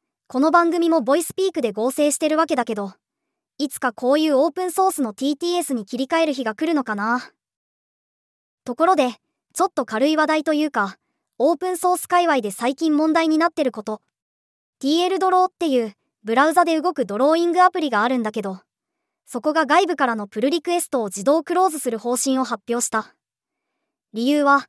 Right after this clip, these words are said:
エーアイが生成した低品質なコード、いわゆる、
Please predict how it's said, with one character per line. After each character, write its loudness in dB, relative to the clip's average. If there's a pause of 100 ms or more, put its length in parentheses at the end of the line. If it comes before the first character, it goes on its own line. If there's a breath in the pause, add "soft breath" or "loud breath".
(380)
エ 4
ー 6
ア 6
イ 2
が 2
生 0
成 -2
し -4
た -2
低 0
品 -4
質 -6
な -2
コ -4
ー -4
ド、 -10 (560)
い -4
わ 4
ゆ 2
る、 0